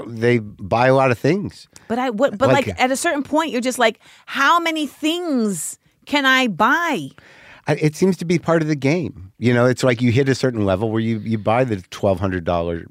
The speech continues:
Speaker 1: you know, hat. <laughs>
Speaker 2: You're not wrong.
Speaker 1: But,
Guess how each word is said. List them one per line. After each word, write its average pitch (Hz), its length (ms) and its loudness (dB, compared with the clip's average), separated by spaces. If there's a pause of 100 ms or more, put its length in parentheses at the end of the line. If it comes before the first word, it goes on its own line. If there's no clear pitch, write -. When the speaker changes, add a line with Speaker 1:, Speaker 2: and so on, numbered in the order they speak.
(120)
Speaker 1:
you 87 120 -6
know, 78 80 -6
hat. 82 480 -8 (360)
<laughs> - 80 -20 (880)
Speaker 2:
You're 165 220 -6
not 175 240 -4
wrong. - 220 -12 (520)
Speaker 1:
But, 180 180 4